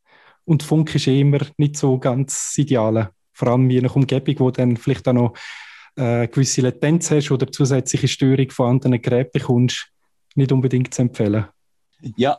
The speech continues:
Speaker 2: <clears throat> Martin, welches Headset würdest du denn empfehlen?
Speaker 1: Die Frage ist, wie viel Geld kannst du ausgeben?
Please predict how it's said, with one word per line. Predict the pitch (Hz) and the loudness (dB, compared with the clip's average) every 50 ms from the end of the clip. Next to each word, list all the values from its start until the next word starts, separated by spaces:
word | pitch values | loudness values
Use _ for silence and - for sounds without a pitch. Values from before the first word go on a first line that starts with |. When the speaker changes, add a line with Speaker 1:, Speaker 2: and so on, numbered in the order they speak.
| _ | _
Speaker 2:
<clears throat> | - - 180 143 - | 0 0 0 0 0
Martin, | - 127 143 147 151 - 151 135 131 123 120 | 0 0 2 0 0 2 0 0 0 0 0
welches | 135 170 190 196 185 - - - - - - | 0 2 2 2 2 0 -2 -8 -10 -8 -4
Headset | - 156 147 139 - 147 135 | -2 -2 -2 -2 -2 -2 0
würdest | 147 143 139 - | 0 0 0 0
du | |
denn | 135 123 | 0 -2
empfehlen? | 117 - 131 135 151 165 - _ _ _ _ _ _ _ _ _ | 0 0 0 -2 -2 -4 -6 _ _ _ _ _ _ _ _ _
Speaker 1:
Die | _ _ _ - | _ _ _ -4
Frage | 139 131 139 143 - 151 | -2 0 0 0 0 -2
ist, | 139 - | 0 0
wie | 147 | 0
viel | 127 - 139 127 | 0 2 0 0
Geld | - 131 123 135 131 - | 2 0 0 0 -2 -2
kannst | - 131 120 | -2 -2 -2
du | 131 131 | 0 0
ausgeben? | 160 175 - - - 170 147 123 117 110 - | -2 -2 -2 -2 0 2 2 2 0 -2 -6